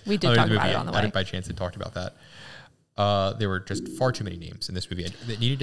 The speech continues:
Speaker 2: to have, like, in the movies where they have, like, a little, like, um, blurb at the bottom that says, like, this person and their title or, or, you know, what they do, because it was so hard to put,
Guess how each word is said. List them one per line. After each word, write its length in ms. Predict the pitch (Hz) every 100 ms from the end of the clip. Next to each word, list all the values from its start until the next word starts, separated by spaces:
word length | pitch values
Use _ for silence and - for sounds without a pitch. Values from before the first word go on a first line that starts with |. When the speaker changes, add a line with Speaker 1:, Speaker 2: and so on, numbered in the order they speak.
| 127
Speaker 2:
to 100 | -
have, 140 | 104
like, 140 | 107 98 - _ -
in 120 | 104
the 80 | 95
movies 360 | 92 92 98
where 80 | 95
they 60 | 92
have, 160 | 95
like, 100 | 95
a 40 | 95
little, 180 | 92 92
like, 220 | 90 90 -
um, 320 | 101 87 85 107 - _
blurb 160 | 101 92
at 60 |
the 60 | 92
bottom 180 | 92 92
that 60 |
says, 100 | 98
like, 200 | 87 -
this 100 | -
person 380 | - 101 90 92
and 80 | 87
their 80 | 87
title 360 | - 90 90
or, 60 | 90
or, 340 | 85 90 92 87 -
you 80 | 90
know, 180 | 90 95 -
what 160 | 95
they 120 | - 90
do, 300 | 90 95 117 - - - -
because 380 | 98 98 92 -
it 60 | 104
was 140 | 92
so 200 | - 107
hard 360 | 98 98 90 92 -
to 320 | - 90 90 - _ -
put, 180 | -